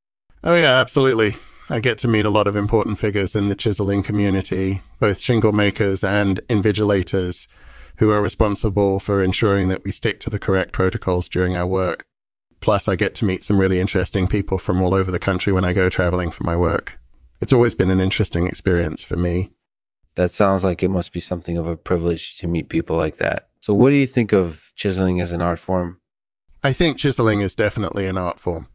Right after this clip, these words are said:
Speaker 1: It's very delicate work and it needs a lot of precision in order to produce good results.
Speaker 2: That's certainly true. Yeah. And do you have any advice for people who are thinking about pursuing a career in chiseling?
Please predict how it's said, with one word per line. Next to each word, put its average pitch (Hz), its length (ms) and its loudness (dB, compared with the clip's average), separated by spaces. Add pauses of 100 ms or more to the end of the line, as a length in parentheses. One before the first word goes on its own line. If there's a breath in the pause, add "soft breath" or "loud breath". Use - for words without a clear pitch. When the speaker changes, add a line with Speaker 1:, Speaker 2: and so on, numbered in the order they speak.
(200)
Speaker 1:
It's - 420 -4 (100)
very 123 300 2
delicate 110 400 0
work 92 320 0
and 101 100 0
it 95 140 -4
needs 101 240 -2
a 104 40 -2
lot 95 200 0
of 85 80 -8
precision 92 580 -2 (300 soft breath)
in 104 100 2
order 95 220 2
to - 100 -6
produce 95 320 -2
good 92 200 -2
results. 87 480 -2 (500)
Speaker 2:
That's - 140 -10
certainly 85 340 -4
true. 78 260 -8 (160)
Yeah. 87 260 -6 (300)
And 98 140 2
do 107 80 4
you 104 60 4
have 104 200 2
any 101 240 4
advice 92 420 2
for - 140 -6
people 92 380 0
who 92 160 2
are 87 80 4
thinking 95 340 0
about 87 260 2
pursuing 92 440 -2
a - 40 -8
career 87 360 0
in 87 80 -2
chiseling? 98 560 0